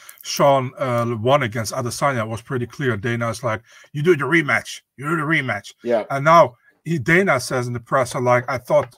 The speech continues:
Speaker 1: Sean
Speaker 2: Wow.
Speaker 1: won," you know? And he's like, "No, you don't do an immediate rematch."
Speaker 2: That, that's
Speaker 1: That's
Speaker 2: what
Speaker 1: what
Speaker 2: I thought. I heard that last night. I saw the comment that he,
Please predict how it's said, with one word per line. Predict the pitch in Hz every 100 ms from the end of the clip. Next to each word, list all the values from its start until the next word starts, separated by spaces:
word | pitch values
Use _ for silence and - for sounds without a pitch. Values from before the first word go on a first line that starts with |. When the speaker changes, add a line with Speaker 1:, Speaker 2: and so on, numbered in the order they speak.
| -
Speaker 1:
Sean | - 156
Speaker 2:
Wow. | 120 110
Speaker 1:
won," | 143 101 123
you | 123
know? | 147 - -
And | 143
he's | 170 -
like, | 139 151
"No, | 131 135
you | 120
don't | 127 117
do | 117
an | 110
immediate | 107 107 104 101
rematch." | 113 104 104
Speaker 2:
That, | 151 160
that's |
Speaker 1:
That's | 185 190 170
Speaker 2:
what | 147
Speaker 1:
what |
Speaker 2:
I | 175
thought. | 139 123 131
I | 143
heard | 175 208
that | 160
last | 131 131 -
night. | 170
I | 113 131
saw | - 202
the | 208
comment | 185 160 156
that | 139
he, | 127 123